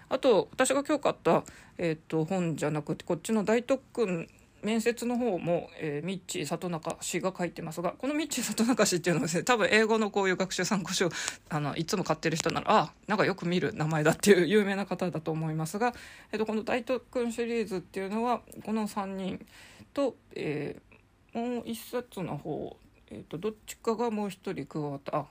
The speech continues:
ライティング大特訓の方がですね、えー、山下澄子さん。この澄子さんってもしかしてこれもトーイックの本でよく見かけた気がします。なんかやっぱりこう、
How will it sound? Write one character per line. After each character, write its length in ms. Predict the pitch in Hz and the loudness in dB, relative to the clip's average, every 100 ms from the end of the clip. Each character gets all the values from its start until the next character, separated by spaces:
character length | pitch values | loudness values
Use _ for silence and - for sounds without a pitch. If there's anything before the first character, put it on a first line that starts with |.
| - | -6
ラ 120 | 208 | -4
イ 80 | 247 | -4
テ 160 | 240 269 | -4 -4
ィ 60 | |
ン 40 | 254 | -4
グ 120 | 240 | -2
大 180 | 247 240 | -4 -4
特 240 | 262 233 | -4 -6
訓 140 | - 151 | -6 -6
の 80 | |
方 160 | 160 147 | -6 -6
が 100 | - | -8
で 80 | - | -8
す 80 | - | -6
ね、 140 | 160 - - | -8 -8 -8
え 420 | 165 160 - - | -6 -6 -6 -12
ー、 140 | - _ _ - | -18 _ _ -8
山 220 | 175 226 | -4 -4
下 300 | 226 - 151 | -6 -6 -8
澄 260 | - 233 185 | -6 -6 -6
子 160 | - | -8
さ 120 | - | -10
ん。 80 | - - _ | -12 -18 _
こ 120 | 190 | -6
の 220 | 226 254 | -4 -4
澄 300 | - - 320 | -8 -8 -8
子 180 | - 170 | -2 -2
さ 140 | 151 151 | 0 -2
ん 60 | |
っ 20 | |
て 240 | 147 - 156 | -4 -4 -4
も 160 | 160 180 | -2 -6
し 80 | |
か 120 | - 143 | -6 -10
し 60 | |
て 100 | - | -8
こ 120 | 143 | -4
れ 100 | 226 | -2
も 220 | 254 247 226 | 0 -2 -4
ト 140 | - 277 | -6 -6
ー 60 | |
イ 20 | |
ッ 40 | 233 | -4
ク 140 | - | -4
の 80 | 160 | 0
本 120 | 165 | 2
で 60 | 160 | 4
よ 80 | - | 4
く 100 | 190 | 4
見 100 | 180 | 2
か 120 | 202 | 4
け 100 | 214 | 4
た 100 | 196 | 4
気 120 | - | 4
が 140 | 165 135 - - | 0 0 -4 -6
し 120 | - | 0
ま 120 | 180 | 2
す。 160 | 160 - - - - | 2 -2 -10 -8 -2
な 80 | |
ん 20 | 240 | 4
か 140 | 180 | 4
や 80 | 208 | 6
っ 40 | |
ぱ 100 | 220 | 6
り 100 | 294 | 6
こ 300 | - 165 156 | 6 4 4
う、 40 | 151 | 4